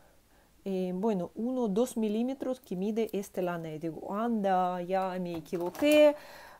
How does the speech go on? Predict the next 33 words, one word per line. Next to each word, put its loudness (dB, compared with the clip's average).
no 4
para 8
proyecto 2
que -2
quería 8
y 0
no 0
sé 0
cómo 0
voy 6
a 2
tejer", 4
así 0
que 2
al 0
final 0
elegí 0
agujas 0
número -2
cuatro. -2
Aquí -4
no -2
tengo -2
muestra -2
de 0
tensión -2
ni -2
nada, -2
simplemente 0
hice -2
la 2
muestra, -2
mirad, 0